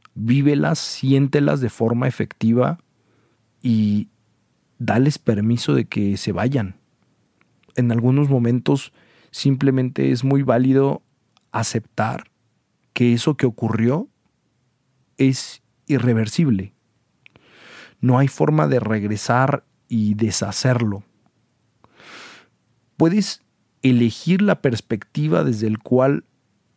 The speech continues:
observar lo que ocurrió y lo que está ocurriendo. Pero nada puede hacer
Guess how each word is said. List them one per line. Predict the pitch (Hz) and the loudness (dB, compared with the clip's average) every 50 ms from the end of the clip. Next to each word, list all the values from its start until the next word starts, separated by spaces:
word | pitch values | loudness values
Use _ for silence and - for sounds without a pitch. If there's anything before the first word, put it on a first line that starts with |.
| _ _ _ | _ _ _
observar | _ 131 123 - - - - 117 110 113 101 117 117 131 151 156 147 | _ -6 -6 -4 -4 -4 -2 -2 -2 -2 0 0 0 0 0 0 -2
lo | - - 107 | -4 -6 -4
que | - - | -4 -6
ocurrió | 104 98 - 101 - 117 113 104 90 98 - _ _ _ _ _ _ _ _ _ _ _ _ _ _ _ _ _ _ | -6 -6 -6 -6 -2 -2 0 -2 -2 -4 -8 _ _ _ _ _ _ _ _ _ _ _ _ _ _ _ _ _ _
y | - 123 | 0 0
lo | 113 113 104 | 0 0 0
que | - 120 117 | 0 -2 -2
está | 113 - - - 123 | -2 -2 0 2 2
ocurriendo. | 123 127 - - 123 120 120 120 117 110 107 104 113 - _ _ _ _ _ _ _ _ _ _ _ _ _ _ _ _ _ _ _ _ _ _ _ _ _ _ _ _ _ _ _ | 2 2 0 -2 -2 0 0 0 0 0 -2 -4 -8 -12 _ _ _ _ _ _ _ _ _ _ _ _ _ _ _ _ _ _ _ _ _ _ _ _ _ _ _ _ _ _ _
Pero | - 120 110 113 110 | 0 0 2 2 2
nada | 110 117 127 131 135 143 151 165 | 2 2 2 2 2 2 0 -2
puede | 160 - _ - 123 120 113 120 123 120 | -4 -4 _ 0 0 2 2 2 2 2
hacer | 113 101 101 - - - - 131 131 139 143 156 196 | 0 -2 -4 -6 -4 0 0 2 2 2 0 -4 -6